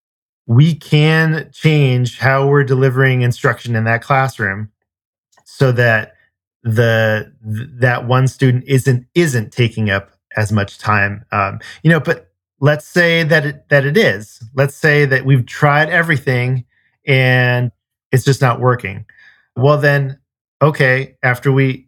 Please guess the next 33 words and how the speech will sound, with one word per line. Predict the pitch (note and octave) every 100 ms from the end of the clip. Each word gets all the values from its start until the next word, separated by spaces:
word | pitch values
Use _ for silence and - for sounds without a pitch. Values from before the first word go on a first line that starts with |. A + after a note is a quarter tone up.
| -
after | B2 C3+
we | C3
really | B2+ C#3+ D#3+ D#3
take | D#3 C#3+
a |
look | C3+ C3
at | B2
some | - G#2+
data, | C#3+ D3 D3 D3
we | C3 A2+
really, | A2+ A2 A2+ -
you | -
know, | G2+ G#2
see | - C3+ B2
what's | A#2 -
going | A#2 A2+ A#2
on, | C3 C3 C3 B2 - - _
if | C#3+ C#3
that | C#3+ C#3
student | - D3+
needs | D3 D3 -
to | C3
be | C3 C3 D3
in | C3
a | A#2+
separate | - B2+ B2+
place | A2+ C3 C3+ C#3+ - _
for | - B2+ B2+ B2
a | B2+
specific | A2+ - C3 C#3 B2
amount | C3 A#2+ A#2
of | A2+
time, | - C3+ C#3+ D#3+